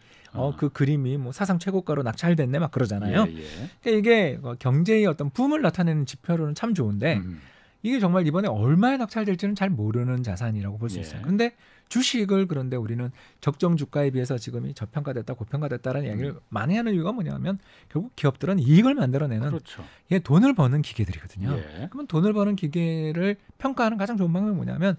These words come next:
Speaker 1: 그 황금알을 낳는
Speaker 2: 음.
Speaker 1: 거위가, 어, 한 달에 황금알을 몇 개 낳느냐.
Speaker 2: 그렇지. 예.
Speaker 1: 그리고 그 황금알이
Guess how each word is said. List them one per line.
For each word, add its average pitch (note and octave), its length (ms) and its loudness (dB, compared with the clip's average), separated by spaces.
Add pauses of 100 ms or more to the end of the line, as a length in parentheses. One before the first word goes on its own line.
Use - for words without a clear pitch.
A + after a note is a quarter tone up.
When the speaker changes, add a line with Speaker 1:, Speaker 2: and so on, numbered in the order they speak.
(380)
Speaker 1:
그 A#3+ 140 2
황금알을 G#3+ 560 4
낳는 C#3+ 280 2
Speaker 2:
음. D#3+ 40 -2
Speaker 1:
거위가, A#2+ 500 0 (460)
어, - 100 0
한 B3 240 -2
달에 F3 320 2
황금알을 F3 560 0
몇 A2 160 -2
개 C#4 120 6
낳느냐. D3+ 500 4
Speaker 2:
그렇지. A2 140 -6 (160)
예. F#2 120 -8
Speaker 1:
그리고 A3 280 0
그 A3+ 160 2
황금알이 F#3 680 0